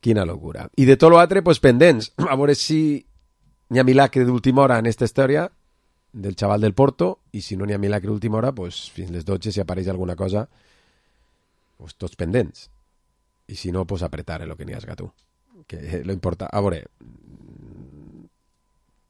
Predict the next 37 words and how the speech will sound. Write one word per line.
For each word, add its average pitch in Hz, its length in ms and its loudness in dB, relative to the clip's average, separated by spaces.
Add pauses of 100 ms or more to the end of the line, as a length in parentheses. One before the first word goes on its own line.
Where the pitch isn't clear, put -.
(140)
ja 110 240 2
tan 120 160 0
mal, 123 320 2
tan 117 140 0
mal 123 200 2
no 127 140 0
estem. 95 300 2 (320)
Una 92 100 -8
miqueta 92 340 -2
millor, 101 300 2
no? 123 300 -4 (840)
Diríem 104 500 -8
que 107 120 -2
el, 98 160 -2 (100)
el 101 160 0
malalt 101 320 -2
fa 117 100 0
millor 107 240 0
cara, 87 320 0
però 110 300 2
sí 101 140 -6
que 107 100 -2
és 92 60 -8
veritat 98 320 -6
que 98 100 -6
no 87 80 -6
n'hi 85 80 -6
ha 80 80 -10
que 87 80 -10
fiar-se 85 440 -8 (120)
ni 95 220 -6
un 95 100 -10
pèl. 78 240 -12 (960)
Però 92 220 -2
ni 95 100 -2
un 95 100 -4
pèl, 82 220 -10